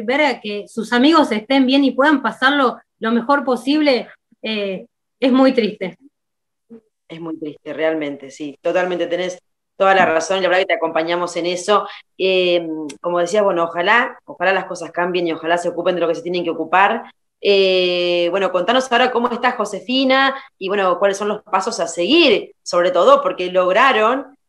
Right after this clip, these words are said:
Speaker 2: que se apruebe la ley.
Speaker 1: Josefina, por suerte, viene bien con los controles.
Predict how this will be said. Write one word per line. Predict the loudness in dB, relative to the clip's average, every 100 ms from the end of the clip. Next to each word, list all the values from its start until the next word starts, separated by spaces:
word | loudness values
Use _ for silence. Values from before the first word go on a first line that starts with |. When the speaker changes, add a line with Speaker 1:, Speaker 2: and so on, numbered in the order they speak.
| _
Speaker 2:
que | -12
se | -6
apruebe | -6 -2 2 4
la | 4
ley. | 4 2 0 -12 _ _ _ _ _ _ _ _ _ _ _ _ _ -6
Speaker 1:
Josefina, | -4 0 2 4
por | 4 2
suerte, | 2 2 4 4
viene | 4 2 4
bien | 4 2
con | 2
los | -2 -4
controles. | -6 0 2 4 4 0